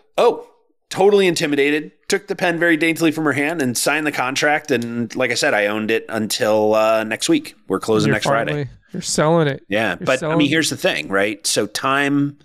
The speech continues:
Speaker 1: in my world, uh, heals a lot, right? So I bought that property for ninety-nine thousand bucks. I probably put twelve thousand into it. I bought it with a commission check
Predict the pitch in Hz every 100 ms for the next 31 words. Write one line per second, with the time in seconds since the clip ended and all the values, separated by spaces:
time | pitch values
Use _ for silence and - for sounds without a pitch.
0 | _ - - _ _ - 107 104 120 107
1 | 95 92 85 - - _ _ - 82 82
2 | 69 65 67 _ _ _ _ _ - -
3 | 151 139 85 - 98 127 110 - - 90
4 | 98 - 98 90 98 107 107 - 110 -
5 | 101 98 101 92 98 92 90 87 80 95
6 | 92 98 107 107 104 98 98 98 107 82
7 | 78 - - - - - - - - -
8 | 98 - 107 98 - 107 101 - _ -
9 | - 113 113 - 104 104 95 90 90 101
10 | 82 90 101 95 95 - 101 98 - -
11 | 87 80 -